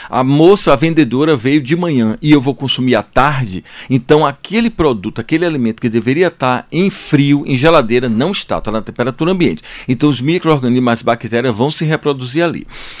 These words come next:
Em relação à água, é lógico que o ideal é a água tratada, a água da cidade, a água da nossa empresa de abastecimento. As pessoas utilizam ferver a água, comprar água mineral, et cetera, por uma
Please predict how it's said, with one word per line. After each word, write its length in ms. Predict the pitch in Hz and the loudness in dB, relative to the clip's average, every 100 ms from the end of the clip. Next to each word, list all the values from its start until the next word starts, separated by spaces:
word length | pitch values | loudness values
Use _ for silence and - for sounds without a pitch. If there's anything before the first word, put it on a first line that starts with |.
| - - | -18 0
Em 160 | 202 247 | 6 8
relação 640 | 220 165 139 - 135 120 | 8 4 2 0 2 2
à 80 | 113 | 0
água, 520 | 110 123 147 120 104 - - - | 0 2 2 2 -2 -4 -12 -4
é 100 | 156 | 4
lógico 520 | 143 120 131 156 180 170 | 6 6 6 4 0 -2
que 260 | 139 131 143 | -2 -2 -2
o 100 | 147 | -2
ideal 720 | 135 110 107 101 110 151 202 - | 0 2 2 2 2 2 0 -6
é 340 | 110 107 127 - | -6 -4 -4 0
a 100 | 127 | 0
água 220 | 107 131 | 2 -2
tratada, 560 | 165 202 - 127 95 92 | -2 -2 2 2 2 -2
a 40 | |
água 160 | 98 113 | -2 -2
da 120 | 160 | -2
cidade, 520 | - 175 120 117 139 | -6 -4 0 0 2
a 60 | 117 | 2
água 140 | 127 | 2
da 120 | 127 | 0
nossa 240 | 135 151 160 | 0 -2 -4
empresa 360 | - 123 143 | 0 0 2
de 60 | 165 | 0
abastecimento. 840 | 170 185 196 202 254 123 76 - - - - - | -2 0 -2 0 2 2 -2 -12 -18 -16 -14 -4
As 180 | 196 226 | -2 0
pessoas 480 | 165 131 - 117 113 | 0 0 2 2 2
utilizam 600 | 113 - 101 110 101 101 - | -2 -4 -2 -2 -2 -6 -8
ferver 520 | - 170 131 104 156 | 2 4 4 6 6
a 80 | 127 | 8
água, 260 | 123 127 110 | 6 4 2
comprar 340 | 127 117 135 | -2 0 2
água 220 | 135 123 | 4 2
mineral, 400 | 117 113 110 104 | 2 2 2 0
et 100 | 107 | -2
cetera, 400 | 92 110 - 107 | -2 -4 -2 -4
por 240 | 131 185 208 | -2 0 2
uma 280 | 202 190 | 2 2